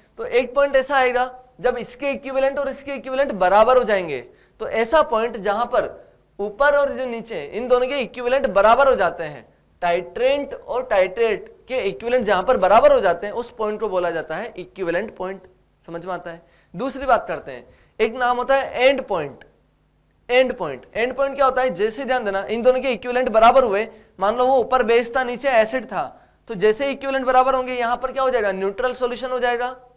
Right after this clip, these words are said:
समझ में आता है? तो एसिड के इक्विवेलेंट और बेस के इक्विवेलेंट जब बराबर हो जाएंगे, तो यहाँ पर सॉल्यूशन क्या हो जाएगा? न्यूट्रल हो जाएगा। अब समझ में आता है?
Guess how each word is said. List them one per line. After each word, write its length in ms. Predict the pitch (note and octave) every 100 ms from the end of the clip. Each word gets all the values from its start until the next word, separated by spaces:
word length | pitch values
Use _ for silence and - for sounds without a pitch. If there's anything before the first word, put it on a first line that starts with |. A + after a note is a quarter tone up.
| _
समझ 200 | E3+ F3+
में 80 | G#3
आता 160 | G#3+ A3+
है? 80 |
तो 300 | A3 A3+ A3+ - _ _
एसिड 360 | D#3+ F#3 F#3 A3+
के 80 | A#3+
इक्विवेलेंट 420 | A#3 A#3 A#3 A#3+
और 60 | A#3
बेस 240 | G#3+ G#3+
के 80 | B3
इक्विवेलेंट 320 | A3+ A#3 A#3
जब 120 | A#3
बराबर 340 | F3+ F3+ A3 C#4
हो 100 | G#3+
जाएंगे, 340 | F3+ E3+ F#3 G#3+ _ _
तो 60 | -
यहाँ 200 | F3+ G3
पर 140 | G3
सॉल्यूशन 420 | A3+ G#3+ G#3 A3+ G#3+
क्या 100 | A3+
हो 80 |
जाएगा? 500 | G#3 G3+ A#3 D#4 - _ _ -
न्यूट्रल 360 | G3 A3+ B3 G#3+
हो 80 |
जाएगा। 420 | C#3+ B2+ A#2+ A#2+ C3 _ _ _
अब 80 | G#3
समझ 220 | G#3 F#3+
में 200 | E3+ D#3
आता 260 | D#3 C#3+ C3+
है? 120 | A#2